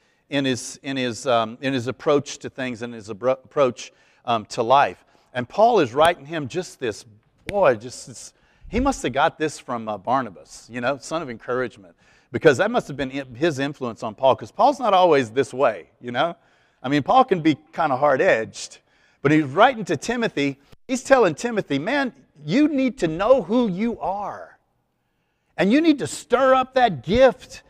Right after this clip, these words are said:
that is within you by the spiritual impartation of the elders. That people have prayed for you and they have, they have spoken words over you. And that's not just people doing that, that's the Lord doing that. You need to know who you are.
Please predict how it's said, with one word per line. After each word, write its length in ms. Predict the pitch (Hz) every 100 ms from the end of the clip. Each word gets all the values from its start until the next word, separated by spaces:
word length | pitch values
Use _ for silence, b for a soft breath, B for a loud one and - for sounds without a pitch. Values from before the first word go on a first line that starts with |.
| b b
that 160 | 185 208
is 160 | 180
within 420 | 190 196 208 277 254
you 340 | 147 147 208 b b -
by 180 | 196
the 100 | 190
spiritual 580 | 175 - 240 285 240 262
impartation 1000 | 214 226 233 233 - 240 277 - 147 185 - b
of 160 | 185 196
the 160 | 247
elders. 600 | 262 302 220 117 95 - - _ _ _
That 160 | 214 -
people 300 | 285 302 247
have 180 | -
prayed 360 | - 247 262 240
for 140 | -
you 340 | 175 151 147 151
and 180 | 165 175
they 140 | 208 214
have, 400 | 208 156 151 180
they 140 | 196
have 160 | 196 135
spoken 640 | - - 233 247 240 214
words 340 | 208 220 185 -
over 320 | 202 233 220
you. 300 | 147 139 147 b b
And 160 | 143 196
that's 240 | 285 -
not 240 | 269 262 156
just 260 | 226 -
people 360 | - 254 247 180
doing 280 | 135 139 135
that, 160 | 143
that's 200 | 233 262
the 100 | 196
Lord 400 | 131 170 220 196
doing 340 | 135 214 220 156
that. 220 | 113 - b -
You 120 | 285
need 180 | 320 170
to 80 |
know 300 | 147 185 240
who 160 | 202 226
you 260 | 196 220 214
are. 340 | 247 202